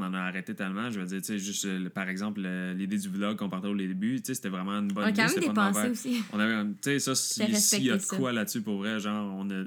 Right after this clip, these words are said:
Speaker 1: on en a, on n'avait pas eu peur. Je pense que c'était de quoi que j'ai aimé, nous autres. On n'a pas eu peur d'investir des choses, du temps, de l'argent,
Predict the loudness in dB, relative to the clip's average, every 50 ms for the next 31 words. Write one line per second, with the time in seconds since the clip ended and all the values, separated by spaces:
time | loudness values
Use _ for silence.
0 | -4 -6 -4 -2 -2 0 0 0 0 -2 -2 -2 -2 -2 0 0 -2 -4 -2 -2
1 | 0 0 0 0 0 0 0 0 0 -2 -4 -6 -6 -6 -4 -4 -2 -4 -4 -4
2 | -4 -2 -2 -2 -2 -4 -6 -8 -10 -12 -12 -12 -12 -12 -10 -8 -4 -4 -4 -2
3 | -4 -6 -4 -4 -4 -2 -2 -2 -2 -4 -4 -2 -2 -2 -2 -2 -2 -2 0 0
4 | 2 2 2 0 0 -2 -4 -6 -6 -6 -6 -6 -6 -4 -4 -4 -4 -4 -4 -4
5 | -2 0 0 0 0 0 0 -2 -2 -2 -4 -2 -2 -2 -2 -2 -2 -2 -2 -4
6 | -2 -2 -2 -2 -4 -6 -8 -6 -4 -2 -2 -2 -4 -4 -6 -6 -6 -6